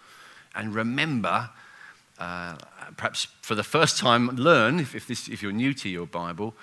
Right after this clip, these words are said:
that, that for people living in this context, it wasn't just a nice option in life, having, having a family, having children. It would have been far more than an option. It would have been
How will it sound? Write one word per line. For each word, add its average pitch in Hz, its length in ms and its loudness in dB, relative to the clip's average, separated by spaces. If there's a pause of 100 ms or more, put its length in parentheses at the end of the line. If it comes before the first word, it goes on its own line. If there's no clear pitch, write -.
(300)
that, 107 320 0
that 123 260 -6 (220)
for - 220 -8
people 190 360 -4
living 170 300 2
in 151 100 2
this 165 220 0
context, 131 640 -6 (400)
it 147 140 -8
wasn't 165 260 0
just 160 300 2 (160)
a 135 80 6
nice 135 340 2
option 104 380 -2
in 80 160 -8
life, - 480 -10 (140)
having, 101 280 -10
having 110 260 -6
a 107 60 -4
family, 104 380 -2
having 98 240 -6
children. 98 440 -8 (320)
It 139 140 -10
would 240 140 -6
have 233 160 -4
been 135 300 0
far 170 280 2
more 147 240 2
than 127 140 2
an 120 80 2
option. 107 420 0
It 101 100 -4
would 113 140 -4
have 113 140 -6
been 113 400 0